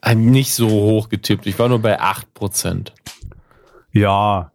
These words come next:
Speaker 2: genau. Pro sieben, junge Zielgruppe, da kann man in der, im Gesamtmarktanteil schon mal auf acht Prozent
Speaker 1: Was kann ich, was Sie
Speaker 2: tippen.
Speaker 1: haben? Ich bin auf Platz
Speaker 2: Ich
Speaker 1: sechs mit allen anderen.
Speaker 2: <laughs> Macht's nicht besser. Ich sagte fünf Komma acht Prozent.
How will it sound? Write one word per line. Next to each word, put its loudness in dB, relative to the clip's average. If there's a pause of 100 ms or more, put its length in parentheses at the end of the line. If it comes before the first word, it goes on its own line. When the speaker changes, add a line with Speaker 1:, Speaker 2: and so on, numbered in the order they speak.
(120)
Speaker 2:
genau. -2
Pro 0
sieben, 0
junge 2
Zielgruppe, 0
da 0
kann -2
man 0
in -4
der, 0
im -2
Gesamtmarktanteil -2
schon -8
mal -2
auf -6
acht -4
Prozent 2
Speaker 1:
Was -2
kann 0
ich, 0
was 2
Sie 2
Speaker 2:
tippen. 4
Speaker 1:
haben? -4
Ich -6
bin -6
auf -2
Platz -2
Speaker 2:
Ich 4
Speaker 1:
sechs -2
mit -14
allen -2
anderen. -4 (1600)
Speaker 2:
<laughs> -6 (720)
Macht's 0
nicht 0
besser. -2
Ich 0
sagte -2
fünf -4
Komma -4 (160)
acht -4
Prozent. -6